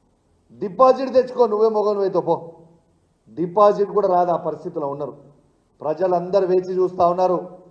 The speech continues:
ఈ పది నియోజకవర్గాలలో ఎలక్షన్లు ఎప్పుడు వస్తాయని వేచి చూస్తా ఉన్నారు. ఇక నిన్న గాంధీ మాట్లాడతాడు,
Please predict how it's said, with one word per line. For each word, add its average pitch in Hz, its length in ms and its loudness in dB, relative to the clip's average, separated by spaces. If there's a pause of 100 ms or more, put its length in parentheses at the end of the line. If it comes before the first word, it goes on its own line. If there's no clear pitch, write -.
(260)
ఈ 180 160 -6
పది 180 360 0
నియోజకవర్గాలలో 190 920 0
ఎలక్షన్లు 185 540 -2
ఎప్పుడు 185 220 -4
వస్తాయని 180 340 -4
వేచి 165 300 -8
చూస్తా 139 220 -14
ఉన్నారు. 113 240 -14 (720)
ఇక 185 120 4
నిన్న 214 380 0
గాంధీ 214 260 0
మాట్లాడతాడు, 208 560 0